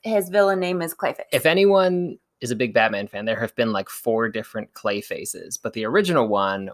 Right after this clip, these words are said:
Speaker 2: was Basil Karlo or <laughs> Boris Karloff.
Speaker 1: No. <laughs>
Speaker 2: Basil Karlo,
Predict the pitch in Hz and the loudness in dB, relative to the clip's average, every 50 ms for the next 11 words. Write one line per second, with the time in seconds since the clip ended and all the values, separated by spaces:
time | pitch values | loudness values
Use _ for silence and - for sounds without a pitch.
0 | - - 98 95 95 92 90 95 - - - _ _ 113 _ 113 120 123 120 147 | -14 -10 -8 -8 -8 -8 -8 -8 -8 -8 -10 _ _ -8 _ -2 -2 0 0 -2
1 | 156 147 - 143 117 104 101 98 95 90 101 113 123 _ _ _ _ _ _ _ | -2 0 2 2 4 4 2 2 0 0 -2 -4 -6 _ _ _ _ _ _ _
2 | 113 113 123 135 127 120 127 113 113 - - - - - - 135 135 120 - - | 0 2 4 4 2 4 2 2 2 2 -2 -2 -2 0 0 0 0 0 0 -2
3 | - - 117 - - - 247 247 277 311 320 311 269 226 208 214 294 262 - - | -2 -2 -4 -4 -2 0 2 4 6 6 8 6 6 6 4 2 0 0 -4 -2
4 | - 131 135 139 143 156 - - - - 147 139 120 110 110 110 107 104 | 2 4 4 6 4 4 2 0 -2 -2 0 2 2 2 4 2 2 0